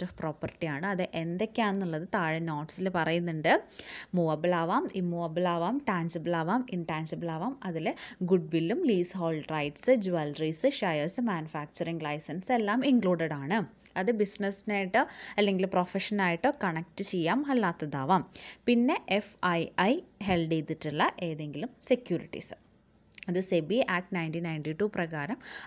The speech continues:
അതിൻ്റെ റെഗുലേഷൻസ് അനുസരിച്ചിട്ട് ഇൻവെസ്റ്റ് ചെയ്തിട്ടുണ്ടെന്നുണ്ടെങ്കിൽ. ഓക്കെ, അപ്പോൾ ഇത് ഇമ്പോർട്ടൻ്റ് ആണ്,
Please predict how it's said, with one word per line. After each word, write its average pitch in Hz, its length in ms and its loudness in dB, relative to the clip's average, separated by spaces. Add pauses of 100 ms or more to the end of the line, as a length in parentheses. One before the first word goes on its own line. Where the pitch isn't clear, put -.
(100)
അതിൻ്റെ 202 320 2
റെഗുലേഷൻസ് 170 600 -2
അനുസരിച്ചിട്ട് 156 560 -2
ഇൻവെസ്റ്റ് 156 340 -2
ചെയ്തിട്ടുണ്ടെന്നുണ്ടെങ്കിൽ. 139 760 -8 (960)
ഓക്കെ, 247 160 4 (420)
അപ്പോൾ 247 160 2 (140)
ഇത് 226 120 2 (200)
ഇമ്പോർട്ടൻ്റ് 220 640 2
ആണ്, 180 160 -2